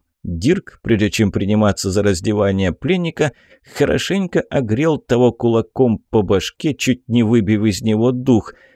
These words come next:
Парень перестал дёргаться и завывать, и теперь лишь переводил затравленный взгляд то на меня, то на бывшего капитана. Правда, ни там, ни там он ни жалости, ни сострадания не находил.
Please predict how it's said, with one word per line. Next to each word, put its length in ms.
Парень 340
перестал 480
дёргаться 640
и 160
завывать, 640
и 100
теперь 340
лишь 340
переводил 520
затравленный 640
взгляд 380
то 140
на 100
меня, 380
то 240
на 140
бывшего 720
капитана. 880
Правда, 400
ни 140
там, 340
ни 100
там 400
он 240
ни 140
жалости, 500
ни 160
сострадания 1080
не 160
находил. 680